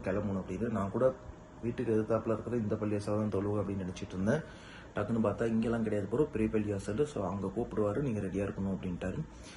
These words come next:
"நல்ல வேளை எனக்கு சொல்லிட்டீங்க ப்ரோ, thank you" அப்படின்னு சொல்லி சொன்னேன். ஓகே ஜி ஃப்ரெண்ட்ஸ், நம்ம சேனலுக்கு யாராவது புதுசா இருக்கீங்கன்னா மறக்காம சப்ஸ்கிரைப் பண்ணிக்கோங்க. இன்னைக்கு பாலைவனத்துக்கு போவாங்களா,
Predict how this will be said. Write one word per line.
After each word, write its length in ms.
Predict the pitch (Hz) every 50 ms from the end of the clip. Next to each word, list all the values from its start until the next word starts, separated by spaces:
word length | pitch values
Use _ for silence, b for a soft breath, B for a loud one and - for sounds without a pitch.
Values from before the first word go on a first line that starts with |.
| B B B
"நல்ல 180 | 95 92 98
வேளை 200 | 104 110 113 110
எனக்கு 280 | 107 104 98 95 - 101
சொல்லிட்டீங்க 320 | 107 110 104 98 98 98
ப்ரோ, 260 | 95 101 101 104 104 101
thank 280 | 101 101 98 104 104 101
you" 60 | 107 107
அப்படின்னு 220 | 98 95 95 95
சொல்லி 220 | 95 - 98 98
சொன்னேன். 380 | 98 - 95 90 90 117 160 180 - B B B B B B B
ஓகே 160 | 113 123 139 135
ஜி 80 | 120
ஃப்ரெண்ட்ஸ், 300 | 113 117 120 123 117 -
நம்ம 180 | 107 107 113 117
சேனலுக்கு 180 | 117 113 113
யாராவது 280 | 110 107 101 107 95 101
புதுசா 120 | 98 -
இருக்கீங்கன்னா 380 | 104 87 - 98 92 107 104 98
மறக்காம 260 | 98 92 98 98 101 107 104
சப்ஸ்கிரைப் 340 | 95 90 - - 107 98 -
பண்ணிக்கோங்க. 480 | 95 90 87 87 87 85 101 135 160 - - - - - - - - - - - - - - - - - - -
இன்னைக்கு 500 | - 120 117 110 107 101 101 - 104 98 95 -
பாலைவனத்துக்கு 680 | 98 98 104 107 107 101 95 92 - 87 92 82 - 92
போவாங்களா, 600 | 92 90 87 90 90 90 95 98 101 101 101